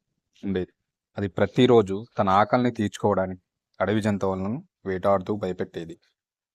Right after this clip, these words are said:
దాని ఆకలి తీర్చుకోవడానికి ఏం చేస్తుండేది? అడవి జంతువులను భయపడుతూ వేటాడేదన్నమాట.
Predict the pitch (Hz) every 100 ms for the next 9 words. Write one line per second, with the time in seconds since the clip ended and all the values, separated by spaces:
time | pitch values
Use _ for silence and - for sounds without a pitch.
0 | _ 95 92 92 98 95 - 95 95 90
1 | 92 92 92 104 95 98 98 98 92 98
2 | 107 95 90 95 110 101 92 95 90 85
3 | 80 82 80